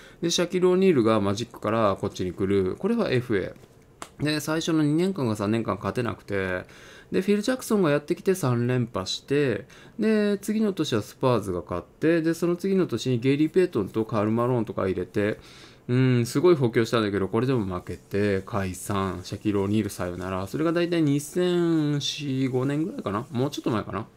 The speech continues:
うん。で、コビー・ブライアントが単独エースで残って、で、その時にね、あの、相棒みたいになってたのがラマー・オドム。この人ね、うん、なんかね、何気にでかいんだよ。二メーター六か八あって、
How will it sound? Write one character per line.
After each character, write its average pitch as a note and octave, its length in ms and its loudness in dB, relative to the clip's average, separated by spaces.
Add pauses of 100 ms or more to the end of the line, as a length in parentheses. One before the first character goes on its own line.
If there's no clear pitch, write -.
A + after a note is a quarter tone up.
う A2+ 60 -2
ん。 G2 200 -2 (760)
で、 G3+ 80 4
コ G3+ 160 4
ビ A3 80 4
ー・ A3 60 4
ブ G#3 100 2
ラ A3 140 6
イ - 20 6
ア G3+ 40 6
ン F3+ 40 4
ト C#3+ 80 2
が B2+ 80 4
単 B2 220 0
独 B2 200 0
エ C#3 40 4
ー - 20 2
ス C3 140 0
で F#2+ 80 2
残 F#2+ 260 0
っ A2 60 -4
て、 B2 340 0
で、 C3 100 0
そ G3 140 0
の A#3 60 0
時 C#4+ 180 2
に B2+ 80 4
ね、 A#2+ 240 0
あ C3 160 0
の、 B2 440 2
相 C3 120 4
棒 C#3+ 140 2
み E3+ 100 0
た E3+ 80 0
い A2+ 40 0
に G2 60 0
な G2+ 100 0
っ - 20 -20
て - 80 -20
た G2+ 100 -4
の F#2 60 -6
が F#2 60 -4
ラ F#2+ 180 0
マ G#2+ 240 2
ー・ - 20 -4
オ A2 140 0
ド G2+ 120 -2
ム。 F#2 380 -4 (380)
こ G3+ 100 0
の C4 100 2
人 D#3 220 0
ね、 F#2+ 320 -2 (260)
う D3 60 -2
ん、 E3 320 4
な A3 80 0
ん D4+ 60 -4
か C#3 120 0
ね、 G#2+ 360 -2
何 A#2+ 340 2
気 F3 140 4
に D#3 120 2
で G2+ 140 2
か C#3 160 0
い B2+ 60 2
ん G#2+ 40 2
だ F#2+ 60 0
よ。 F2+ 80 -6
二 G2+ 220 0
メ G3+ 220 4
ー - 120 2
タ F#2 240 0
ー F#2 60 -4
六 F#3+ 580 2
か A#2+ 220 2
八 A2 460 -2
あ F#2+ 80 0
っ - 40 -6 (220)
て、 F#2+ 300 0